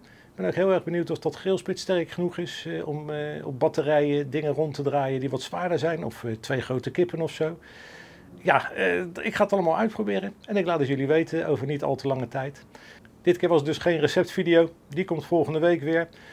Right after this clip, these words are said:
Jullie houden ook nog, eh, de zoveel maanden Kamado Joe Classic drie, eh, review van me te goed. Die komt, eh, daarna, eh, aan de beurt. Eh, ik heb een hoop vragen daarover gekregen, maar, eh,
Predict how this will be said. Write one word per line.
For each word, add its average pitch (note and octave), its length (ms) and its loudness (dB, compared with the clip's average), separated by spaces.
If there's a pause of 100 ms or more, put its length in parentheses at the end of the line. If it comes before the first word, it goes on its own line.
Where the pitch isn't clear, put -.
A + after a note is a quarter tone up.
(300)
Jullie D3+ 220 2
houden D3+ 220 8
ook D#3+ 60 0
nog, D#3 260 0
eh, C#3+ 220 6 (120)
de B2+ 120 2
zoveel D3 360 8
maanden D3 340 2
Kamado D3+ 420 2
Joe C#3+ 480 4
Classic F3+ 440 0 (240)
drie, F#3 380 -2
eh, F3 380 2
review F3+ 500 2
van E3 220 2
me E3+ 80 0
te - 100 2
goed. F#3 500 -2
Die C#3+ 140 -8
komt, D3 300 -4
eh, C#3+ 120 4
daarna, E3+ 440 2
eh, E3+ 180 0
aan D#3+ 200 -4
de D#3 60 -4
beurt. D#3+ 360 0 (480)
Eh, D3 380 2
ik C#3+ 140 -4
heb E3 120 2
een C#3 80 2
hoop F3 160 2
vragen E3+ 260 2
daarover D#3 320 4
gekregen, D#3 420 0
maar, D3+ 260 -2
eh, C#3+ 140 -2